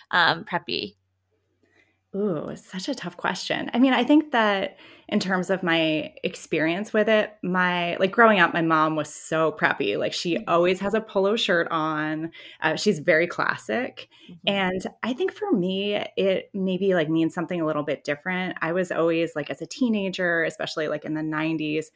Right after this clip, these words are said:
Speaker 2: like, trying to mix it with, like, different elements. So, like, wearing our, like, preppy school uniform with, like,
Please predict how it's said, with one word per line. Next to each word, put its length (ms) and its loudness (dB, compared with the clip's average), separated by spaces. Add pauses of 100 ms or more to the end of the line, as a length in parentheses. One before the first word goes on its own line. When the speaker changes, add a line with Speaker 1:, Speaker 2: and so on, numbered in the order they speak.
(280)
Speaker 2:
like, 100 -2
trying 380 -2 (200)
to 480 -2 (280)
mix 400 -2
it 420 2
with, 480 -2
like, 160 -4
different 360 -4
elements. 540 -4
So, 280 -4
like, 160 -8
wearing 300 -2
our, 180 -4
like, 220 -6
preppy 520 -4
school 380 -2
uniform 720 -2
with, 280 -4
like, 260 -4